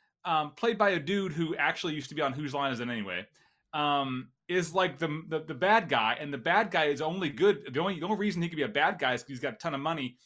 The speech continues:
and he can just tell everybody to fix his problems for him 'cause he just pays them.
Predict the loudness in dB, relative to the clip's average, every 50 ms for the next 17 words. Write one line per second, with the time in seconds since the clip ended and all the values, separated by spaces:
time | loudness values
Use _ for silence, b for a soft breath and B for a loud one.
0 | b _ -10 -8 -6 -6 -4 -4 -6 -6 -6 -6 -6 -2 -2 -2 -2 0 0 -2
1 | -2 -4 -6 -12 -12 -14 -14 -6 -2 -2 0 0 -2 -6 -10 -12 -12 -8 -8 -8
2 | -6 -6 -8 -8 -6 -4 -4 -4 -6 -10